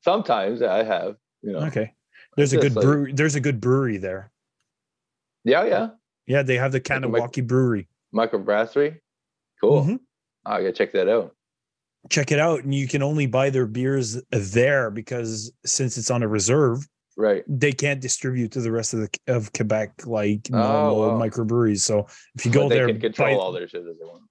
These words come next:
Speaker 2: Exactly. If you go there, buy all their shit.
Speaker 1: Oh, cool.
Speaker 2: <laughs>
Speaker 1: Wicked.
Speaker 2: Uh,
Speaker 1: That's awesome.
Speaker 2: in chat, uh, Joël Lamontagne asks, "How do you come up playing the Montebello Rockfest with Jérémy Gabriel?" <laughs> What do you mean, Joël?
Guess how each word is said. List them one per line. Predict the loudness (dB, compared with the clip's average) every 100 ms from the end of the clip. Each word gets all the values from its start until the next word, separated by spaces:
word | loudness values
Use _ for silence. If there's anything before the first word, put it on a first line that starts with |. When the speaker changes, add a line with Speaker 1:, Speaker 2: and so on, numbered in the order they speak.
| -8
Speaker 2:
Exactly. | -4 -2 -2 0 -2
If |
you | 2
go | 2 4
there, | 2
buy | 2 0 0
all | -2
their | -4
shit. | -8 -10 -12 _ _ _ _ _ _ -8
Speaker 1:
Oh, | -4 -4
cool. | -2 0 0 -2 -6 -8 -10
Speaker 2:
<laughs> | -14 -10
Speaker 1:
Wicked. | -2 -2 0 -2 -4 -20 -20 -20 -18 -8 0
Speaker 2:
Uh, | 2 4 4 4 4 2 0 -4
Speaker 1:
That's | -12 -8
awesome. | -10 -10 -20 _ _ 0
Speaker 2:
in | 2 0
chat, | 0 0 0 -6 -16 -16 -6
uh, | 0 2 2
Joël | 2 2 2
Lamontagne | 0 -2 -2 -4 -4
asks, | -6 -6 -4 -8 -8 -12 _ _ _ _ _ _
"How | 0 2 2 2
do | 0
you | -2 -4
come | -4 -2 -2
up | -2
playing | -2 0 0 0
the | -2
Montebello | -2 -2 0 0 2
Rockfest | 2 2 0 -4 -8 -2
with | -2
Jérémy | 0 0 2 2
Gabriel?" | 2 2 0 0 2 0 -2 -6
<laughs> | _ _ _ _ _ _ _ _ _ _ -20 -20 _ _ -10 -8 0
What | 2
do | 2
you | 2
mean, | 2 2 2
Joël? | 2 2 2 0 0 -4